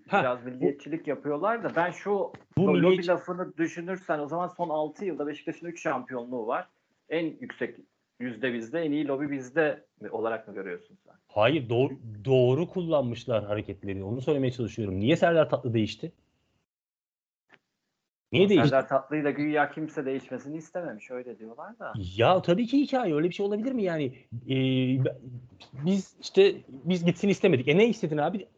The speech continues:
Speaker 1: Sen
Speaker 2: Biz
Speaker 1: dedin ki
Speaker 2: de
Speaker 1: merkez
Speaker 2: Fener
Speaker 1: hakem,
Speaker 2: istemişiz
Speaker 1: merkez
Speaker 2: söylemeyi.
Speaker 1: hakem, ma-, ma-, merkez hakem ku-,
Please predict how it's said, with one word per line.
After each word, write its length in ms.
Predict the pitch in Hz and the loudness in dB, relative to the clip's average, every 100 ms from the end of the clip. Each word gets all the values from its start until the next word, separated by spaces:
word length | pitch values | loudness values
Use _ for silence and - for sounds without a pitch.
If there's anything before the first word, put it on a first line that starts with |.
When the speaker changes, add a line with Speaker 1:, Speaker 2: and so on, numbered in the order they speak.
| 147 | -20
Speaker 1:
Sen 240 | - 175 185 | 2 4 4
Speaker 2:
Biz 80 | 190 | 2
Speaker 1:
dedin 80 | |
ki 80 | 135 | 0
Speaker 2:
de 40 | - | 2
Speaker 1:
merkez 240 | 185 190 | 4 2
Speaker 2:
Fener 120 | 156 | 4
Speaker 1:
hakem, 140 | 151 143 | 4 2
Speaker 2:
istemişiz 760 | - 123 107 107 107 - _ | -2 -4 -4 -8 -10 -16 _
Speaker 1:
merkez 380 | 120 180 190 196 | 4 4 4 2
Speaker 2:
söylemeyi. 260 | 196 220 | 2 2
Speaker 1:
hakem, 0 | |
ma-, 320 | 214 175 180 - | -2 -2 -2 0
ma-, 400 | 123 - - 131 | 0 0 -4 0
merkez 280 | 156 190 190 | 2 2 -2
hakem 180 | 202 | -4
ku-, 160 | 196 110 | -4 -8